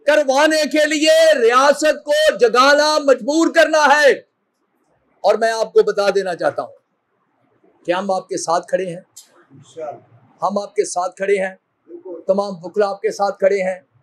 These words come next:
रियासत ने जितनी हमारी मदद की, हम उनके शुक्रगुजार हैं। पर फिर दोहरा देना चाहता हूं कि ना विक्की के साथ, पास्टर विक्की के साथ होने वाला ड्रामा कामयाब होगा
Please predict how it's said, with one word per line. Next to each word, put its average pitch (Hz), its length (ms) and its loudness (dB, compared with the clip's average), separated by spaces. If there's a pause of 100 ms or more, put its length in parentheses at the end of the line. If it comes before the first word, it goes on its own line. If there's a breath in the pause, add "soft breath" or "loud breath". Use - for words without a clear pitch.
(680)
रियासत 202 480 -2
ने 220 100 0
जितनी 202 500 -4
हमारी 196 260 0
मदद 196 340 -4
की, 190 80 -2
हम 196 160 0
उनके 196 260 -8
शुक्रगुजार 190 600 -2
हैं। 180 260 -6 (400)
पर 196 120 2
फिर - 320 0
दोहरा 202 360 -2
देना 214 240 0
चाहता 208 280 0
हूं 190 240 -4 (1400)
कि 220 240 2
ना 220 260 -2
विक्की 220 500 -8
के 233 200 0
साथ, 220 340 0
पास्टर 220 440 -2
विक्की 226 320 -8
के 226 180 -4
साथ 220 240 2
होने 220 260 -2
वाला 226 480 2 (240)
ड्रामा 233 560 2 (460)
कामयाब 226 520 4
होगा 254 600 4